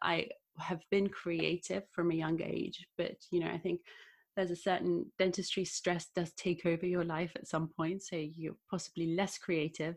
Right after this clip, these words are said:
um, than you used to be. Um,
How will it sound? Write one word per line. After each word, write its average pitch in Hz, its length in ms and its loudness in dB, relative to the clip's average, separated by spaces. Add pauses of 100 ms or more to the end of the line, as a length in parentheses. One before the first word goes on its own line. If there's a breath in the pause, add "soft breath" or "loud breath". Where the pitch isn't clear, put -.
(160)
um, 156 480 -2
than 160 160 0
you 156 100 -2
used 170 280 -2
to 170 80 2
be. 170 300 0 (640 soft breath)
Um, 185 300 2